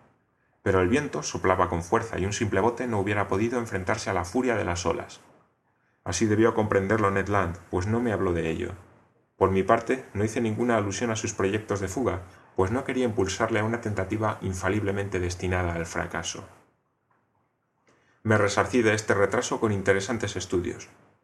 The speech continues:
Durante aquellas dos jornadas del once y doce de abril, el Nautilus navegó en superficie y sus redes izaron a bordo una pesca milagrosa de zoófitos, peces y reptiles. La barredera tragó algunos zoófitos, en su mayor parte unas hermosas fictalinas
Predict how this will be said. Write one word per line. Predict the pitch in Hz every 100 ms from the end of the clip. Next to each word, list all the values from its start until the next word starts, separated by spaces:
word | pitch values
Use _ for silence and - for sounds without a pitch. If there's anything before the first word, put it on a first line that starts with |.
| _ -
Durante | 98 92 92
aquellas | 104 104 101
dos | 110
jornadas | - 98 110 110 98
del | 101
once | 120 113 95
y |
doce | 87 95 101
de | 101
abril, | 104 123 - - - _
el | 95 92
Nautilus | 92 131 151 147
navegó | 104 98 110
en | 113
superficie | - 92 - 110 - 87 - - -
y |
sus | 92 92
redes | 98 120 131 101
izaron | 101 110 113
a |
bordo | 101 120 120
una | 117 110
pesca | 139 - 135
milagrosa | 104 92 107 - 113
de | 98
zoófitos, | 95 95 117 - 110 120 -
peces | - 98 98 98 98
y |
reptiles. | 92 87 - 87 - - - _ _ _ _ _ _ _ _ -
La | 95
barredera | 95 95 104 127 131
tragó | 104 92 101 120
algunos | 107 117 117 -
zoófitos, | 101 117 92 92 92 -
en | 98
su | 98
mayor | 95 98 104
parte | - 110 110
unas | 117 104 101
hermosas | 95 101 104 -
fictalinas | 95 - 92 98 107 107 -